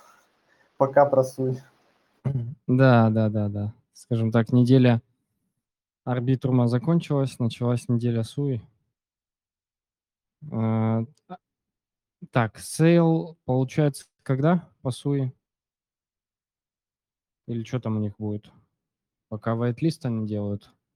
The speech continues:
Speaker 2: Вайтлист там тоже непонятно как. Короче, ладно, все щас требуют, э, К Y C.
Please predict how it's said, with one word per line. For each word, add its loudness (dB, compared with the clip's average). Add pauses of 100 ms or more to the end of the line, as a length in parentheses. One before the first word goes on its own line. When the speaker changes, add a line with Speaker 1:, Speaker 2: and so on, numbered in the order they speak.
(240)
Speaker 2:
Вайтлист 0
там 0
тоже 0
непонятно 2
как. -8 (1400)
Короче, 4
ладно, 8
все 4
щас 4
требуют, 4
э, 0
К -2
Y 4
C. 2